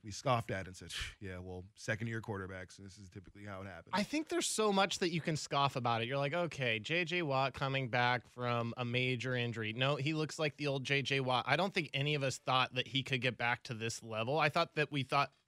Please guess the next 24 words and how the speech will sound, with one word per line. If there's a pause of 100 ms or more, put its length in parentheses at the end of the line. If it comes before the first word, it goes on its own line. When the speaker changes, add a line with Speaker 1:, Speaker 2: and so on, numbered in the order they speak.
(120)
Speaker 2:
he
could
be
good,
but (420)
he
once
again
is
playing
at
the
Aaron
Donald,
best
in (320)
the
N
F
L (120)
defensively
level. (340)
Um, (100)
it,